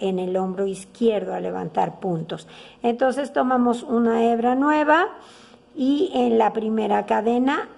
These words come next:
ahí metemos el gancho, sacamos hebra y pasamos el punto a la aguja circular. Entonces ahora sí,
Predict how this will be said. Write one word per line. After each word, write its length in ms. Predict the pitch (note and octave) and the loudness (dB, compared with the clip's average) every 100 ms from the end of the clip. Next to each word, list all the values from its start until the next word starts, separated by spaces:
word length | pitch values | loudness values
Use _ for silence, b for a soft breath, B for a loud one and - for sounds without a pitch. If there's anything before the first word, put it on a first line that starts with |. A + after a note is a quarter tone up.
| - _ _ | -20 _ _
ahí 460 | - G#3 G3+ G#3+ A3+ | -8 -4 -2 0 2
metemos 960 | A3+ G3+ G3 A#3 A#3+ B3 C4 D4 C#4 - | 2 0 -2 0 2 2 2 2 -4 -10
el 220 | F#3+ G3 | -10 -6
gancho, 640 | A#3 C4 C#4 - D#4 G#4 | -4 -2 -4 0 2 0
sacamos 720 | - A3+ F#3+ G3 F#3+ F#3 F3+ | -4 -6 -6 -6 -4 -6 -4
hebra 400 | A#3 A#3+ B3 C#4+ C#4+ B B - | -2 0 2 0 -2 B B -4
y 160 | D4+ | -2
pasamos 640 | D#4 B3+ G#3+ A3+ A3 G#3 G#3 | 0 0 0 -2 -2 -6 -8
el 100 | G3 | -10
punto 560 | - A3 A3 B3+ - - | -4 -2 0 0 0 -2
a 120 | G#3 | -2
la 120 | G3 | -2
aguja 360 | F#3 F3 E3+ F#3 | -2 -4 -6 -10
circular. 680 | F3+ F3+ D#3+ - D#3+ D#3 - - B B B B B | -8 -14 -16 -8 -6 -6 -8 -16 B B B B B
Entonces 680 | C#4 C4 A#3+ C4+ B3+ D4+ C#4 | 0 2 2 0 0 -4 0
ahora 500 | D4+ D4 C4+ C4+ C#4+ | 4 6 6 4 2
sí, 460 | C#4+ D4 B3 - | 0 -2 -2 -6